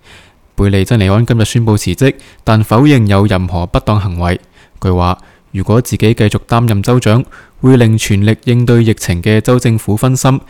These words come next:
因此係別無選擇。貝利珍尼安將會留任州長，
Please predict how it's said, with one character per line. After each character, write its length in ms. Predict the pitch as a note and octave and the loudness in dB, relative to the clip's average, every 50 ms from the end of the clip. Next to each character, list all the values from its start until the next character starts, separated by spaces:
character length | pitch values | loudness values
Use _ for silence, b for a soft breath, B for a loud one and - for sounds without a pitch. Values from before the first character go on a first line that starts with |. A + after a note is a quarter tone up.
| b b b b - | b b b b -4
因 140 | B2+ B2 A#2 | -2 -2 -2
此 140 | - F#2+ | -2 -2
係 240 | G2+ G2+ G2+ F#2 F2+ | 0 0 0 0 -2
別 200 | - - F2 F2 | -2 -4 -4 -4
無 160 | F2 D#2+ D#2 | -4 -6 -8
選 220 | D#2 - E2+ F#2 G2+ | -8 -8 -8 -6 -4
擇。 180 | - F#2 F2 - - _ _ _ _ _ _ _ b b b b b b b b b _ - | -2 -4 -4 -4 -8 _ _ _ _ _ _ _ b b b b b b b b b _ -4
貝 120 | G2+ G2+ | -2 0
利 160 | G2 G2 F#2+ | 0 0 0
珍 140 | G#2 A#2+ A2+ | 0 0 0
尼 80 | G#2 F#2+ | 0 2
安 180 | G2+ G#2+ A#2+ A#2 | 2 0 0 0
將 160 | - A#2+ A#2 | 0 0 2
會 100 | A2 G#2 | 2 0
留 160 | F#2 E2 E2 | 0 -2 -2
任 140 | F#2 F#2 G2 | -4 -4 -2
州 180 | - A#2 B2 | 0 0 0
長， 280 | B2 - G#2 G#2 A#2+ | 2 2 2 0 0